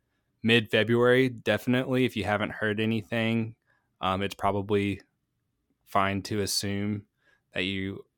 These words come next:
are not gonna be invited for an interview at that point, because there, there's just not enough time before rank order lists and everything are due. So, um, you can probably expect most of your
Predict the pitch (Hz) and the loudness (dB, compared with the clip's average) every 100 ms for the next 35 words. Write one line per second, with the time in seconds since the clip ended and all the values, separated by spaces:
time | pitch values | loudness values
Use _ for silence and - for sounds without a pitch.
0 | _ _ _ - 95 95 110 113 131 135 | _ _ _ -6 -2 0 0 0 2 2
1 | 131 131 135 - 143 139 143 143 143 151 | 2 0 -2 -4 -4 -4 -2 -4 -2 -4
2 | 147 147 143 - 143 143 101 95 95 - | -2 -2 -4 -2 -2 -2 -4 -6 -8 -8
3 | 110 104 107 104 110 107 104 95 98 - | -14 -8 -2 -2 -2 -4 -4 -4 -4 -4
4 | - - _ _ _ - 98 95 92 - | -4 -10 _ _ _ -6 -4 -2 -6 -8
5 | - 92 92 90 - 98 - 98 92 90 | -4 -4 -4 -8 -10 -12 -6 -4 -4 -4
6 | - _ _ _ _ _ 107 95 104 95 | -10 _ _ _ _ _ -4 -2 -2 -2
7 | 92 92 - 107 92 92 90 101 95 90 | -2 -4 -6 -6 -6 -6 -6 -6 -4 -6
8 | 90 90 87 - 98 92 90 _ _ _ | -6 -6 -6 -6 -4 -4 -6 _ _ _
9 | _ _ - 90 87 87 - 120 127 127 | _ _ -4 -4 -2 -6 -4 0 4 4
10 | - 123 127 117 110 - - 98 95 95 | 4 2 4 2 2 0 -4 -4 -4 -4
11 | - 98 92 92 90 92 | -4 -8 -4 -2 -2 -6